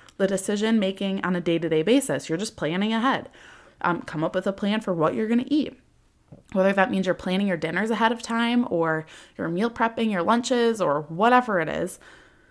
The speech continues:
make a plan. Come up with something for your food. Or maybe you need to kinda sit down and plan out, okay, what would work for a routine or a schedule in this season of life?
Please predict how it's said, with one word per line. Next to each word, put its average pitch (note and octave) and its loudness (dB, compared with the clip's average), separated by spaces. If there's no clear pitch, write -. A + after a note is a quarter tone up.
make E3+ -4
a G#3+ -2
plan. E3+ -2
Come F#3 -2
up A3+ 2
with B3+ 4
something G#3 -2
for F3 4
your E3+ -2
food. - -4
Or B3+ 6
maybe G3+ 0
you A#3+ 2
need A#3+ 4
to G#3+ 2
kinda A3+ -4
sit A3+ -4
down G#3+ 2
and A3 -2
plan A3 -4
out, G#3+ 2
okay, G3 -2
what G3 0
would A#3 0
work G#3+ 0
for G3 0
a F#3 2
routine G#3+ -2
or F#3 0
a E3 0
schedule F3+ -2
in E3 0
this E3 -2
season F3+ -4
of D#3+ -6
life? E3 0